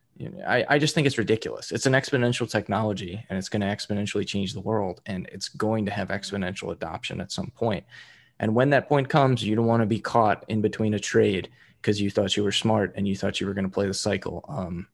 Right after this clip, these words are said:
it, it, it truly is an exponential technology, and we're at the bottom of the S curve. I really do believe that. Um, I, I think you, there, you know, there will be days in the future when you wake up and you, you can't believe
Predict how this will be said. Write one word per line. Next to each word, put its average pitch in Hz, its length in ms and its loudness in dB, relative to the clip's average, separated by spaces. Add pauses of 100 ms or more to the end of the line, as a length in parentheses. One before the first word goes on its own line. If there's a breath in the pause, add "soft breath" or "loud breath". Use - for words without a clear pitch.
(580)
it, - 260 -2
it, - 200 -2
it 110 200 2
truly 127 340 6
is 110 120 4
an 104 80 2
exponential 104 680 0
technology, 101 720 0
and 104 160 -4
we're 107 140 0
at 101 140 -6
the 95 80 -6
bottom 95 500 -2
of - 160 -10
the 76 140 -6
S 78 160 -6
curve. - 260 -6 (320 loud breath)
I 104 40 0
really 110 260 8
do 98 120 2
believe 85 280 -6
that. - 240 -10 (260 loud breath)
Um, 87 480 -2 (160)
I, 120 260 4
I 117 40 6
think 113 240 2
you, 107 180 2
there, 113 240 4
you 104 100 2
know, 104 100 2
there 104 140 2
will 107 140 2
be 104 140 2
days 104 260 4
in 101 80 0
the 98 60 0
future 104 320 0
when 98 180 2
you 98 100 0
wake 101 280 0
up 104 280 2
and 104 300 0
you, 110 260 -2 (320 soft breath)
you 110 100 4
can't 107 300 4
believe 104 560 2